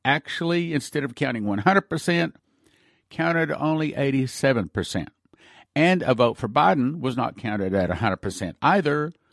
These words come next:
but was counted at a hundred and thirteen percent of a vote.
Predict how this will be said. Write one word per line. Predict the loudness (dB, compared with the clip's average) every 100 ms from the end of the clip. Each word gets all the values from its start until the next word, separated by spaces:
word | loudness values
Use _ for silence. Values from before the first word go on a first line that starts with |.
| _ _ -2
but | 0
was | 0
counted | 0 0 2 0
at | 2 2 0 -4 -10
a | -10
hundred | -4 -4 -2 -2
and | -4 -4
thirteen | -6 -4 -2 -2
percent | -2 -6 -6 -4
of | -4
a | -2
vote. | 0 0 -2